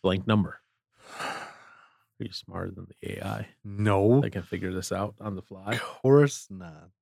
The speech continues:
Speaker 1: What's the number you guess?
Speaker 2: Uh, I'm gonna just do three hundred thousand.
Speaker 1: Two million.
Speaker 2: Yay, so it is in between that number.
Speaker 1: Yep.
Speaker 2: Wow. So if it can, if they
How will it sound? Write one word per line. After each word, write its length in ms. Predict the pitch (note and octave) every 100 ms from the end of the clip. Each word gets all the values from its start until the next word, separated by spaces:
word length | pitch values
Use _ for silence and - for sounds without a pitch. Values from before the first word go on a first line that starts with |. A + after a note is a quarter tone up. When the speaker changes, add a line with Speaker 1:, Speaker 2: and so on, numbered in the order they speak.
| _ _ _ _
Speaker 1:
What's 220 | - -
the 80 | -
number 260 | F2+ F2 F#2
you 120 | F#2
guess? 420 | - - - - _ _ _ _ _ _ _ _
Speaker 2:
Uh, 340 | G2 F#2 C#2 G1+ - G1+ - G1+ -
I'm 100 | A2+
gonna 200 | A#2+ A2
just 240 | G2+ G2 F#2
do 140 | F#2 E2+
three 140 | G2
hundred 240 | G2 F2+ E2+
thousand. 440 | E2 D2+ D2 D2+ _ _ _ _ _ _ _ _ _ -
Speaker 1:
Two 120 | D3
million. 380 | A#2+ F2+ F2 - _ _ _ _ _ _ _ _ _ _ _ _ -
Speaker 2:
Yay, 500 | F3 F#3 F#3 F3+ E3
so 240 | C#3+ D3
it 80 | D3
is 180 | D3+ D3
in 140 | C#3+
between 420 | B2+ B2 - A#2+ A2+
that 160 | G2
number. 540 | G2+ F#2+ F#2 F#2 F#2 - -
Speaker 1:
Yep. 220 | C#3 D#3 - _ _ _ _ _ _ _ _ _ _ _ _ _ -
Speaker 2:
Wow. 560 | F#2 F2+ G#2+ A#2+ G#2+
So 220 | F2+ D#3+ E3
if 100 | D#3+
it 100 | C#3+
can, 220 | C#3 C3+
if 120 | C#3+
they 260 | E3 D3+